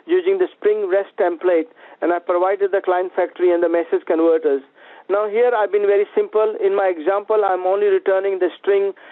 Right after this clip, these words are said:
file for my rest services, but, um, but mostly I would use the, um, uh, uh, Codehouse, uh, Jackson or Fast Jackson or something. So I will actually improve on the, uh, message, uh, message converters. You can have json and X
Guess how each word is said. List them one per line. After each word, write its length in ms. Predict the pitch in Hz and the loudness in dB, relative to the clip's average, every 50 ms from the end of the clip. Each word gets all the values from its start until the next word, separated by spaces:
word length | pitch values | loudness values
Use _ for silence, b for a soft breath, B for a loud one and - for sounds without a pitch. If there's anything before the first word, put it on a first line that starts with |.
| B B B - | B B B -6
file 240 | - 175 180 185 185 - | -4 -2 -2 -2 -4 -4
for 140 | - 185 180 | -4 -4 -2
my 140 | 175 170 165 | -2 0 0
rest 220 | 160 180 180 180 - | 0 0 -2 -2 -2
services, 540 | 202 170 156 170 180 - - 170 151 143 - _ B B B B B B | -2 0 2 0 0 0 0 0 0 0 -2 _ B B B B B B
but, 220 | 196 196 202 - | -2 -2 -2 -4
um, 640 | - 190 196 190 180 180 180 180 175 156 - - _ _ _ - - | -6 -4 -2 0 0 0 0 -2 -4 -8 -14 -20 _ _ _ -10 -6
but 160 | 190 196 - | -6 -4 -2
mostly 480 | 190 214 254 254 - - 226 208 196 | 0 0 -2 -2 -2 -2 0 2 2
I 160 | 185 170 170 165 | 2 2 0 0
would 160 | 165 180 160 | -2 -2 -2
use 300 | 160 185 185 185 185 185 - - | 0 2 2 2 2 0 0 -2
the, 800 | 170 165 165 160 160 156 156 156 156 151 147 143 147 151 - - - | 0 2 2 2 2 2 2 2 2 0 0 -2 -4 -6 -8 -6 -4
um, 400 | 151 151 147 147 151 143 - - - _ - | -2 -2 0 0 -2 -4 -6 -10 -14 _ -6
uh, 300 | 131 147 147 143 143 139 - - - - - - - 135 - - B B B B B B - | -2 0 0 0 0 -2 -4 -8 -12 -18 -20 -20 -20 -20 -20 -20 B B B B B B -4
uh, 140 | 147 147 147 - | -2 -2 -2 0
Codehouse, 500 | - 190 196 175 175 175 175 175 185 180 - - | 0 0 0 0 0 0 0 0 0 -2 -2 0
uh, 140 | 175 165 160 151 | 2 2 2 2
Jackson 520 | 139 180 175 175 - - - 185 175 175 175 | 0 -2 -2 -2 -6 -6 -2 -2 0 2 2
or 140 | 165 156 - - | 2 0 0 -2
Fast 240 | - 175 180 180 - - | -2 -2 -2 -2 -4 -2
Jackson 400 | 175 165 165 - - - 175 170 | -2 -2 -2 -4 -2 0 0 2
or 120 | 165 165 165 | 0 0 0
something. 360 | - 170 170 - - 185 185 175 B B B B B B - | -2 -4 -4 -2 -2 -2 -2 -2 B B B B B B -2
So 120 | 185 180 | -2 0
I 120 | - 175 185 | 2 2 2
will 140 | 185 185 190 | 2 2 0
actually 280 | 180 - - 196 185 | 0 0 0 0 2
improve 360 | 180 175 - - 185 202 202 190 | 2 0 0 0 2 2 4 4
on 300 | 180 175 175 175 170 160 | 2 2 0 -2 0 0
the, 340 | 170 165 165 165 165 156 156 B B B B B - | 0 2 2 2 0 -2 -4 B B B B B -4
uh, 200 | 156 156 156 156 | -2 0 0 0
message, 400 | 156 160 170 170 - - 202 202 - | 0 0 0 -2 -2 -4 -6 -4 -2
uh, 180 | 185 170 165 160 | 0 0 0 0
message 320 | 160 170 175 - 214 196 - | 0 -2 -2 0 -2 -2 -2
converters. 540 | - 180 165 160 165 160 160 160 160 151 151 - | -2 -2 0 2 2 2 2 2 2 0 0 0
You 80 | 165 | -2
can 100 | 156 165 | -2 0
have 140 | 160 160 156 | 0 0 0
json 460 | 139 165 165 170 160 - 175 160 156 | 0 0 2 2 2 0 0 0 2
and 120 | 156 151 156 | 2 0 0
X 140 | 156 147 | 0 -2